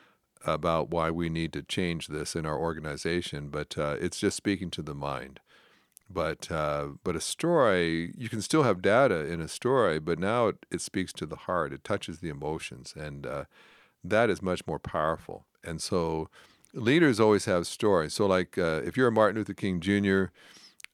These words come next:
uh, and you're telling a story about, "I have a dream," and you're envisioning what is gonna happen one day and how people will treat each other and how children will, uh,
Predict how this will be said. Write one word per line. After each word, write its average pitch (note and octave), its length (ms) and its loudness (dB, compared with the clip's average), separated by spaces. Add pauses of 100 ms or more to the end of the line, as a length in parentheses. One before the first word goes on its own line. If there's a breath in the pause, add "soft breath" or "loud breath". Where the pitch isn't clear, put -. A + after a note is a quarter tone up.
uh, D#2+ 440 0
and F2+ 200 -4
you're G2+ 120 2
telling G2+ 280 2
a E2+ 80 -2
story G2 280 2
about, F2 180 2
"I F2+ 80 4
have F#2+ 180 2
a E2+ 60 -4
dream," D2 380 -8 (360)
and D#2 380 -8
you're F#2+ 180 4
envisioning F2 920 0
what E2+ 400 0
is E2 180 -8
gonna E2+ 220 -4
happen E2 400 -6
one C#2+ 200 -10
day C2 300 -12
and D#2 140 -12
how E2 200 -2
people E2+ 440 -4
will D#2 160 -6
treat F2+ 280 -2
each D2+ 220 -8
other B1+ 340 -8
and C#2+ 160 -12
how D2 360 -4 (500 loud breath)
children G2 460 2
will, D#2 460 -4 (160)
uh, D2+ 120 -6